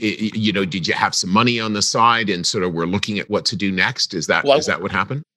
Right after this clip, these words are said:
Speaker 2: Yeah. So I want to come back to Canada. So actually I was finishing up my, my C M A.
Speaker 1: Okay.
Speaker 2: Which, going with the Laurier background, was, was shockingly a light lift, let's call it.
Speaker 1: Okay.
Speaker 2: Um, because he did so many of the
Speaker 1: <laughs>
Speaker 2: prerequisites already. So
Speaker 1: Right.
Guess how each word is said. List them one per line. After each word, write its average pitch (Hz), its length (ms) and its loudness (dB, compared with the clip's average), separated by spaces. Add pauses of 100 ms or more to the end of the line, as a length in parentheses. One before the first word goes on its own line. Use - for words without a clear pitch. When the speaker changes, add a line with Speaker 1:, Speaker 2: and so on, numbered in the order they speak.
(100)
Speaker 2:
Yeah. 185 320 -2
So 180 120 -4
I 170 40 -6
want 247 100 -8
to 285 40 -8
come 214 120 -4
back 165 140 -2
to - 80 -10
Canada. 123 480 0
So - 220 -2
actually 117 240 0
I 117 40 2
was 110 60 -2
finishing 135 500 -2
up 107 80 -2
my, 92 300 -2
my - 80 -2
C - 260 0
M 110 140 0
A. 98 320 -8 (280)
Speaker 1:
Okay. 101 280 2 (380)
Speaker 2:
Which, - 360 -2
going 110 200 -2
with 110 100 -10
the 101 80 -8
Laurier 110 300 0
background, 87 420 2
was, 85 280 -2
was 82 320 -8 (160)
shockingly - 960 -6
a 90 60 0
light 92 220 4
lift, 101 280 2
let's 117 120 -4
call 123 220 2
it. - 140 -4 (280)
Speaker 1:
Okay. 101 220 4
Speaker 2:
Um, 98 100 0
because 123 180 -4
he 120 60 0
did 117 120 -4
so 139 120 4
many 120 120 0
of 110 40 -6
the 113 80 -6
Speaker 1:
<laughs> - 20 -8
Speaker 2:
prerequisites 104 600 -2
already. 95 320 2
So 95 400 -4
Speaker 1:
Right. 110 220 6